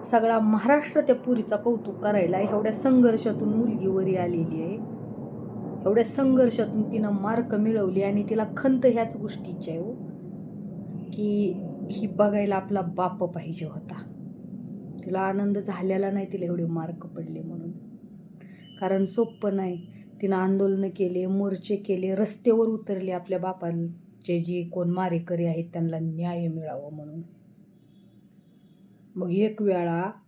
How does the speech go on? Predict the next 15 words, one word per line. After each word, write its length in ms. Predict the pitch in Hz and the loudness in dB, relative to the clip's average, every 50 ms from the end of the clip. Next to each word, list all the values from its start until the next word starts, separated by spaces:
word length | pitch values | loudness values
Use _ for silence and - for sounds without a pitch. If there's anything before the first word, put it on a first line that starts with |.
| _ _ _ _ _ _ _ _ _ - - | _ _ _ _ _ _ _ _ _ -4 0
तुम्ही 360 | 208 208 208 208 220 214 214 - _ _ _ _ - _ _ _ _ _ _ - 185 170 | 2 4 4 4 2 0 -4 -12 _ _ _ _ -20 _ _ _ _ _ _ -10 -10 -2
जे 520 | 170 202 202 202 202 202 202 196 190 185 175 175 - - _ _ _ _ | 2 4 4 6 6 6 4 4 2 0 -2 -6 -12 -20 _ _ _ _
सूत्रधार 600 | - 262 254 - 262 220 196 180 190 190 196 202 | -8 -8 0 4 6 6 6 6 4 2 0 0
होते 460 | 196 214 196 - 196 190 180 170 170 170 | 0 0 0 2 2 2 2 2 0 -2
त्यांना 240 | 185 185 185 190 | -2 -2 0 -2
बाजूला 440 | 185 170 190 190 190 175 190 185 185 | -2 -2 -2 -2 -2 -2 -2 -2 -2
काढण्याचा 480 | 175 180 190 190 190 185 175 170 175 180 | -2 -2 -2 -2 0 0 -2 -2 -4 -6
प्रयत्न 480 | 175 - - 226 254 262 - - 262 | -8 -4 0 0 0 0 0 -2 -4
केला 280 | 247 247 233 208 190 170 | -2 0 0 0 0 -2
त्यावेळेस, 680 | 170 - 202 190 180 170 170 170 160 165 165 - - - _ _ _ _ _ _ _ _ _ _ _ _ _ _ _ _ _ _ | -2 -4 -4 -4 -2 -2 -2 -2 -2 -4 -6 -10 -14 -20 _ _ _ _ _ _ _ _ _ _ _ _ _ _ _ _ _ _
की 80 | 180 170 | -4 0
ते 60 | - 196 | 2 2
आरोपी 500 | 190 196 196 208 208 196 - - 185 175 | 4 2 2 2 0 0 0 -2 -2 0
नाहीत 360 | 175 170 165 165 170 175 170 | 0 0 -2 -4 -4 -4 -4
म्हणून. 300 | 170 165 165 165 165 | -2 -2 -2 -4 -6